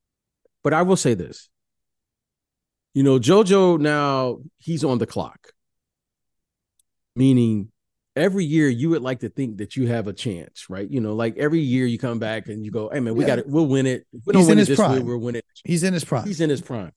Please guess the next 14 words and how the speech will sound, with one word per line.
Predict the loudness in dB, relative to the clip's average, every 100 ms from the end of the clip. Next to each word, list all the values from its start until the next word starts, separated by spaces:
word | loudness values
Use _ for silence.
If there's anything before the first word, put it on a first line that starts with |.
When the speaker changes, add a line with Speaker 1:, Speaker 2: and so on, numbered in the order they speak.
| _ _
Speaker 1:
Okay. | -14 -8 -6 -8 -12 _ _ _ _ _ _ _ _
And | -6 -4 -6 -10 -14 -20 -16
JoJo | 0 4 4 4 2 2 0
is | -2 -6
too | -10 -8 -6 -2
good | 2 2
of | 2
a | -2
player. | -6 -8 -8 -14 _ -4
I'm | -2
gonna | 0 -2
say | -2 -2
this | -4 -10
here. | -14 -20